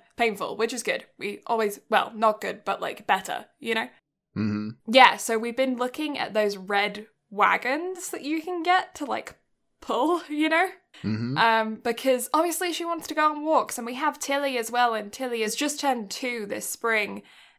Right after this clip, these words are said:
Speaker 1: and so we've got, like, one crazy energetic dog and, and one that wants to be,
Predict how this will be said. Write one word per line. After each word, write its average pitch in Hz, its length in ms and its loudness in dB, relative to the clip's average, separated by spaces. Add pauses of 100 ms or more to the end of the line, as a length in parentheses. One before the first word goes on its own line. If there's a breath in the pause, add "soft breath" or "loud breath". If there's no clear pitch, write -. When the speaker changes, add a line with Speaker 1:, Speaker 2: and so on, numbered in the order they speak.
Speaker 1:
and 208 220 -6
so 220 200 -2
we've 208 220 -2
got, 226 160 0
like, 202 160 -2
one 277 360 6
crazy 269 480 2
energetic 233 640 0
dog 214 420 4 (400 soft breath)
and, 202 380 0
and 202 260 -2
one 240 220 8
that 220 140 -2
wants 277 380 6
to 226 100 2
be, 208 360 -2